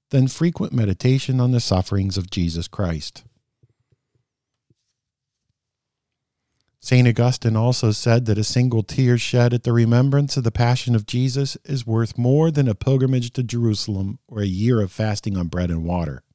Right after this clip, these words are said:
Yes, because it was for this end that our Savior suffered so much, in order that we should think of his sufferings.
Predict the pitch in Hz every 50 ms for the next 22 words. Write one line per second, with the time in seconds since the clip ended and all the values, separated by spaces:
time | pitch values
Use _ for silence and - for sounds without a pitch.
0 | _ _ _ _ _ _ _ _ _ _ _ _ _ _ _ _ _ _ _ _
1 | _ _ _ _ _ _ _ _ 113 113 117 120 123 - - 127 117 - - 135
2 | 135 139 - - - - 123 123 131 123 - - 117 113 127 135 - - 135 120
3 | 107 95 87 80 87 90 92 95 98 95 - - 117 120 120 120 110 - - -
4 | 127 120 - 107 95 95 - - 92 87 92 104 104 87 73 - - - - -
5 | _ _ _ _ _ _ _ _ _ _ _ _ _ - 135 139 143 156 175 175
6 | 180 156 170 156 160 165 147 - - 120 117 - - 165 165 170 156 147 131 147
7 | 135 - - - 113 98 - - - 76 - - - - - -